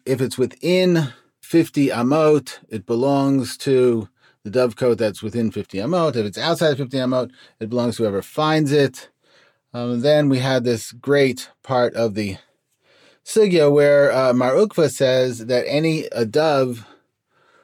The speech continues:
who, or a pigeon, remember the same thing, but doves got better P R, dove that waddles will, will not waddle more than fifty amot,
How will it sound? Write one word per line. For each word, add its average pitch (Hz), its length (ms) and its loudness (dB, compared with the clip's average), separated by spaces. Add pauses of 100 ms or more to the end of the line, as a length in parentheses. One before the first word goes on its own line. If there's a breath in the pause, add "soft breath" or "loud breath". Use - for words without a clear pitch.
(140)
who, 127 280 0
or 113 100 -2
a 101 80 -6
pigeon, 131 640 -4 (100)
remember 95 200 -10
the 92 60 -10
same 101 220 -6
thing, 120 220 -2
but 98 100 -4
doves 104 240 -4
got 85 220 -10 (160)
better 90 180 -10
P 127 160 -8
R, 151 180 -2 (520 loud breath)
dove 143 240 2
that 135 260 2
waddles 127 880 0 (140)
will, 131 440 0
will 147 180 4
not 147 220 0
waddle 127 280 2
more 143 340 4
than 131 220 2
fifty 170 460 0
amot, 123 580 -2